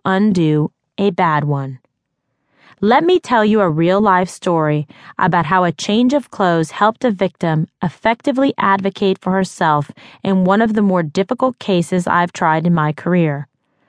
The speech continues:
It involved a young, impoverished woman, a single mother, who was shot sixteen times at close range by her boyfriend when he suspected that she set him up in a drug ripoff.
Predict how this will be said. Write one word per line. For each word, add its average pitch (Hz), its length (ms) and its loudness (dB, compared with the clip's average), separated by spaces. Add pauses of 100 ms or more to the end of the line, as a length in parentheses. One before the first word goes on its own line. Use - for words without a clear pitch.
(320)
It 240 160 4
involved 269 460 4
a 240 80 4
young, 208 320 4
impoverished 208 720 2
woman, 156 400 0 (480)
a 208 100 2
single 240 380 0
mother, 185 460 2 (280)
who 233 140 0
was 202 180 2
shot 208 320 2
sixteen 247 600 -2
times 180 440 0
at - 100 -4
close 220 400 -2
range 180 360 0
by 170 140 0
her 185 140 -2
boyfriend 185 720 -2 (320)
when 185 160 0
he 180 120 2
suspected 190 680 -2
that 170 180 -4
she 220 140 0
set 214 280 -2
him 226 180 2
up 170 200 0
in 196 80 0
a 190 60 0
drug 160 320 -2
ripoff. 160 600 -2